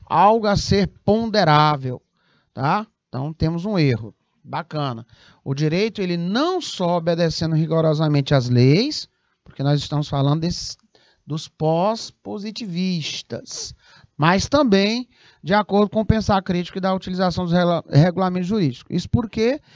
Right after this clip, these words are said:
eles dizem, né, o juiz também, enquanto,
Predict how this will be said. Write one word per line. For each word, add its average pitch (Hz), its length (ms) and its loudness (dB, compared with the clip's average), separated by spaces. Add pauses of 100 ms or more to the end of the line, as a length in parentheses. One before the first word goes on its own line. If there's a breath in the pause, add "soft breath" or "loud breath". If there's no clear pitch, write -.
(200 soft breath)
eles 233 260 -2
dizem, 202 360 2
né, 196 160 4
o 190 140 4
juiz 180 420 4
também, 202 480 0 (460 soft breath)
enquanto, 220 880 -2